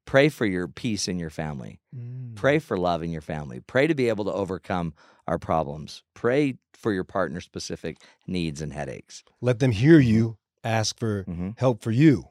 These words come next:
Speaker 1: Mm-hmm. And the mere fact you're, you're invoking the, and asking for that help changes you.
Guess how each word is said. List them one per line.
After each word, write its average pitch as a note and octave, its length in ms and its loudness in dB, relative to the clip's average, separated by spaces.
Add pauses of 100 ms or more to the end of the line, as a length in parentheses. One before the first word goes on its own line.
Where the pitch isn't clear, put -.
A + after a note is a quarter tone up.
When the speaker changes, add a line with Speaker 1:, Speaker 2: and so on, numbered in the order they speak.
Speaker 1:
Mm-hmm. F#2 180 -8 (260)
And G2+ 220 -4
the F#2 140 -2
mere A#2+ 180 2
fact A#2 260 2
you're, F#2 180 -2 (380)
you're F#2+ 220 0
invoking G2+ 720 2
the, G2+ 240 -6
and G2+ 120 -4
asking A2+ 340 -2
for A2 120 -2
that F#2 180 0
help A#2 340 0
changes F#2 540 -6
you. D#2 260 -6